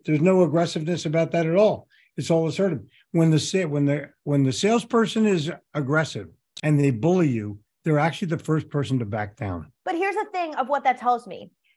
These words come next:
Speaker 2: That tells me that they have the fundamental beliefs that we teach in the program.
Speaker 1: Yeah.
Speaker 2: Right? They
Speaker 1: Totally.
Speaker 2: believe in themselves. They believe in their product or service. They believe in the outcome that they can help their customer get. And those are the beliefs that you need in order to have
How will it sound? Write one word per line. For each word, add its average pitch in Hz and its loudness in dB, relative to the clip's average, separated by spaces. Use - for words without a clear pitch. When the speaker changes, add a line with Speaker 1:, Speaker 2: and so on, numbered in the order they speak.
Speaker 2:
That 262 -2
tells 311 2
me 269 -2
that 220 -6
they 226 -6
have 226 -6
the 208 -8
fundamental 247 0
beliefs 170 -8
that 180 -4
we 185 -12
teach 185 -14
in 170 -8
the 160 -10
program. - -6
Speaker 1:
Yeah. 127 0
Speaker 2:
Right? 208 -2
They 170 8
Speaker 1:
Totally. 156 6
Speaker 2:
believe 117 -2
in - -14
themselves. 262 4
They 220 -6
believe 208 -4
in 285 -2
their 285 0
product 262 2
or 269 -6
service. 240 -2
They 226 -4
believe 220 -6
in 302 -4
the 269 -2
outcome 254 2
that 240 0
they 226 -2
can 240 -8
help 240 0
their 247 0
customer 233 -4
get. 226 0
And 254 0
those 349 2
are 415 -4
the 359 0
beliefs 247 -2
that 247 2
you 277 -2
need 277 -4
in 254 -2
order 320 0
to 262 -10
have 262 2